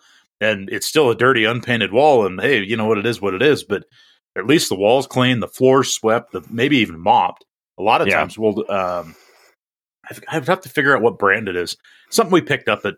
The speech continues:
Speaker 1: one of the hardware stores is a, a concrete cleaner. You know,
Speaker 2: Yeah.
Speaker 1: like de-, or a degreaser, oil remover, that kind of thing. And we'll go in and hose the,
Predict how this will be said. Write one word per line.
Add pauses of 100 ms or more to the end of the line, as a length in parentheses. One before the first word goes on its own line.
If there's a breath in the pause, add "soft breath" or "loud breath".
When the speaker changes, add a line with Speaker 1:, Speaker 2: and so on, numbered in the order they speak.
Speaker 1:
one
of
the
hardware
stores
is
a, (160)
a
concrete (120)
cleaner. (640)
You
know,
Speaker 2:
Yeah.
Speaker 1:
like
de-,
or
a
degreaser, (260)
oil
remover,
that
kind
of
thing.
And
we'll
go
in
and
hose
the,